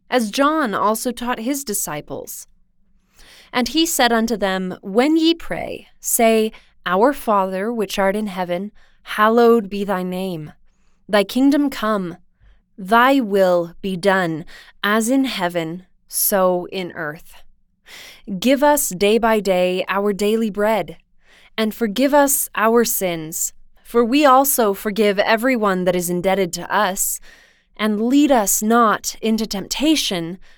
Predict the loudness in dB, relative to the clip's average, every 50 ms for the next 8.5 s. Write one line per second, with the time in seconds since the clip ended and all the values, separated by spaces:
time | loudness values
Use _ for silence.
0 | _ _ _ _ _ -8 -8 -4 -4 -4 -4 -2 0 0 0 2 2 2 4 4
1 | 2 0 -2 -6 -4 -6 -6 -6 -6 -8 -8 -8 -6 -4 -4 -4 -4 -6 -12 _
2 | _ _ _ _ _ _ _ _ _ _ _ -4 0 0 0 2 2 2 2 2
3 | 2 2 2 2 0 0 -2 -4 -6 -6 -4 -6 -6 -4 -4 -2 -2 -2 -2 -2
4 | -2 -2 -4 -6 -8 -12 _ _ _ _ _ _ _ -4 -2 -2 -2 -2 -4 -4
5 | -2 0 0 0 2 0 0 -2 -4 -4 -4 -2 0 0 0 0 0 0 2 4
6 | 4 6 6 4 4 2 0 -4 -6 -10 -10 -4 -2 -2 0 0 0 0 0 -2
7 | -2 -4 -6 -12 _ _ _ _ _ _ _ _ _ _ _ _ _ _ -6 -4
8 | -2 -2 -2 -4 -4 -6 -8 -10 -14